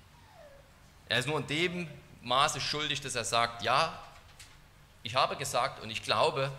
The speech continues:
dass es die Auferstehung der Toten gibt.“ Und sein Glaube ist der wahre Glaube der Schrift. Tertullus will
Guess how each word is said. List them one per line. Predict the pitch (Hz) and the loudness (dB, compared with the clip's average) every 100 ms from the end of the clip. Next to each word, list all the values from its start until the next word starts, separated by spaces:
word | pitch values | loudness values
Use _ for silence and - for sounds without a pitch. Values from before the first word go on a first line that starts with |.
| - - - - - | -12 -20 -20 -18 -8
dass | 139 | -6
es | 131 135 | -4 -4
die | |
Auferstehung | 104 135 135 - 123 | -2 -2 -2 -2 -2
der | 120 | -4
Toten | - 113 107 | -6 -10 -10
gibt.“ | 95 - - - - - - - - - | -14 -14 -18 -20 -20 -20 -20 -20 -20 -14
Und | 110 | -4
sein | 135 147 | -2 -2
Glaube | 139 147 214 143 139 | 0 2 2 2 -2
ist | 139 139 | -4 -2
der | 110 | 0
wahre | 120 160 170 147 | 4 6 6 2
Glaube | - 123 131 | 0 2 2
der | 131 | -4
Schrift. | - - 104 - - | -8 -8 -10 -10 -6
Tertullus | 139 135 233 202 131 | -4 -2 -2 -4 -2
will | 143 175 | -2 -4